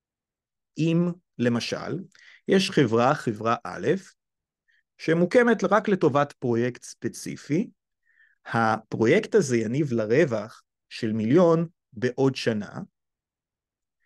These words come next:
וחברה ב' שהיא זהה בכל מובן, כלומר, אותו פרויקט, אחריו היא תתפרק, הפרויקט שווה מיליון,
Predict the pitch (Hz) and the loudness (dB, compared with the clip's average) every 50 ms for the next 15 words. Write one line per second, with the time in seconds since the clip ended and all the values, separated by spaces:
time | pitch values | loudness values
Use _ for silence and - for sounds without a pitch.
0 | _ _ _ _ _ - 107 113 - - 117 104 98 127 156 190 214 175 120 95 | _ _ _ _ _ -4 -4 -4 -2 -2 -4 -2 0 2 4 4 4 2 2 0
1 | 156 190 165 131 131 139 135 - - 113 104 107 98 107 107 107 131 151 143 127 | 2 4 4 4 4 2 -2 -6 -10 -10 -10 -8 -8 -6 -4 -2 0 0 0 0
2 | 113 110 - - - 175 208 240 247 254 214 127 104 107 98 98 101 120 139 139 | -2 -4 -4 -2 2 4 4 4 4 4 2 0 0 -4 -8 -6 -6 -8 -8 -8
3 | - 113 110 104 104 101 101 104 - _ _ _ _ _ _ _ - 101 - - | -8 -6 -4 -4 -4 -4 -6 -6 -8 _ _ _ _ _ _ _ -8 -6 0 4
4 | 160 185 202 190 196 185 175 165 156 147 135 131 127 123 127 - - - _ _ | 6 6 6 6 6 6 8 8 8 8 6 6 4 2 0 -6 -20 -20 _ _
5 | - 107 - - 101 98 135 160 165 208 - - 170 147 - - - 139 135 131 | -20 -16 -8 -8 -4 -2 -2 0 0 0 0 0 -2 -2 -2 0 0 2 2 2
6 | 123 120 117 117 117 - _ _ _ _ - 110 101 - 107 104 110 135 143 - | 2 2 0 0 -2 -8 _ _ _ _ -20 -18 -10 -4 0 2 2 2 0 2
7 | - 202 170 180 175 160 160 151 143 135 131 127 127 123 123 | 2 2 4 4 2 2 2 2 4 4 4 2 0 -2 -4